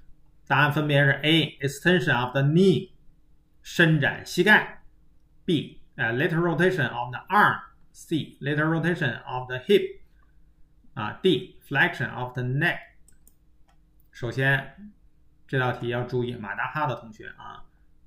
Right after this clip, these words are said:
记住了闭孔内肌负责外旋，看见第一个外旋就选了，这个就选错了。为什么呀？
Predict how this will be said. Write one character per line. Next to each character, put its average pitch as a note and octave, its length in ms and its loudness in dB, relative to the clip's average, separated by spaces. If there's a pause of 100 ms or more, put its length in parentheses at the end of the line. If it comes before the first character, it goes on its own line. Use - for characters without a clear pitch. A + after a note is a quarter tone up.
(200)
记 C4 240 4
住 G3+ 200 8
了 C#3+ 220 4
闭 G3 160 2
孔 D3 140 0
内 E3 180 0
肌 E3+ 240 2 (240)
负 D3+ 140 -6
责 D3 220 0
外 D#3+ 160 4
旋， C3+ 360 0 (140)
看 F3+ 220 0
见 D3 140 -2
第 E3+ 120 0
一 D#3+ 60 0
个 E3+ 80 -4
外 D#3 180 2
旋 C#3+ 180 -4
就 D#3 60 -4
选 B2 160 -8
了， A2+ 460 -12 (720)
这 A#2+ 120 -4
个 G#2 60 -10
就 A2 120 -8
选 G2+ 200 -14
错 C#3 240 -8
了。 - 120 -14
为 C3 140 -2
什 A2 100 -12
么 G#2 80 -14
呀？ G2 140 -12